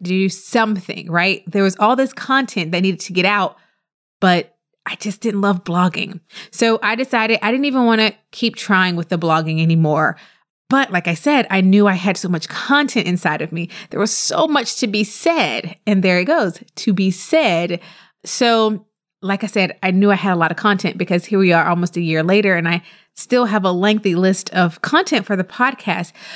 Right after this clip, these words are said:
but I knew I needed something. And you'd think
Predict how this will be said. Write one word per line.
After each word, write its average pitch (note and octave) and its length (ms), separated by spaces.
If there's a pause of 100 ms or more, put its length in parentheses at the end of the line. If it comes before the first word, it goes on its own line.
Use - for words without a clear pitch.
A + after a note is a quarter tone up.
(120)
but A#3 100
I A#3+ 120
knew C#4 640 (160)
I G#3+ 80
needed A#3+ 300
something. F#3+ 680
And B3 400
you'd A#3 220
think G#4+ 320